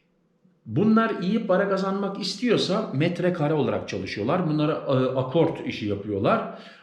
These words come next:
Adam ne kadar çok duvar kaz-, e, e, örerse ona göre hesaplanıyor. Ona göre ay sonu, e, parasını alıyor. Ama normal bir çalışan inşaatta altı bin frank civarı alır.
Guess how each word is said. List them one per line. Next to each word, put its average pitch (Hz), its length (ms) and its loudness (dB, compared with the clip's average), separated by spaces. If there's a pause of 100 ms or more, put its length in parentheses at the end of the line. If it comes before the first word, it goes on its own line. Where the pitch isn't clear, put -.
Adam 180 320 2
ne 208 100 -2
kadar 151 280 0
çok 131 220 -2
duvar 147 320 2
kaz-, 156 260 -4
e, 147 40 0
e, 135 140 4 (680)
örerse 156 460 0
ona 180 280 2
göre 143 260 2
hesaplanıyor. 139 720 0
Ona 170 200 -2
göre 147 420 -2 (240)
ay 151 200 2
sonu, 170 500 0 (340)
e, 143 260 0 (100)
parasını 151 400 2
alıyor. 113 300 2
Ama 135 180 2
normal 196 520 4
bir 131 80 0
çalışan 151 680 0
inşaatta 180 960 0 (800)
altı 139 380 2
bin 101 460 -2
frank 101 440 -6
civarı 85 420 -4
alır. 78 320 -14